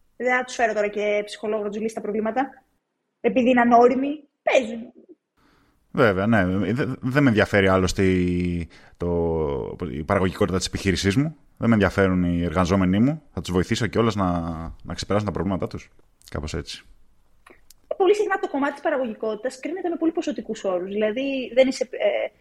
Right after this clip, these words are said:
Speaker 1: παραγωγικός, δούλεψε περισσότερο. Δεν θα σου πούνε εύκολα, «Δούλεψε διαφορετικά», ή «Ο τρόπος με τον οποίο εργάζεσαι δεν λειτουργεί, κάτι πρέπει να αλλάξεις τον τρόπο».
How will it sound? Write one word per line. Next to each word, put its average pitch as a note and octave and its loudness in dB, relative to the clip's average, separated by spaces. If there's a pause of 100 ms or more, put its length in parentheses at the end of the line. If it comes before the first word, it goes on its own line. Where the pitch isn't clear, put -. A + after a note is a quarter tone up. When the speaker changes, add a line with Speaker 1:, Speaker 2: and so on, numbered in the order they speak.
(600)
Speaker 1:
παραγωγικός, A3 4
δούλεψε D#4 2
περισσότερο. B3 2 (440)
Δεν B3 2
θα D4+ 2
σου D4 -4
πούνε C4 2
εύκολα, A#3 2
«Δούλεψε A3+ 2
διαφορετικά», G#3 -4
ή A#3+ -2
«Ο A3+ -2
τρόπος A#3+ -2
με A3 -10
τον G#3+ -8
οποίο G#3+ -4
εργάζεσαι G#3+ 0
δεν A3 -4
λειτουργεί, G3+ -6
κάτι G3+ -4
πρέπει G#3 -6
να G#3 -2
αλλάξεις G#3 2
τον G3 -4
τρόπο». G3 0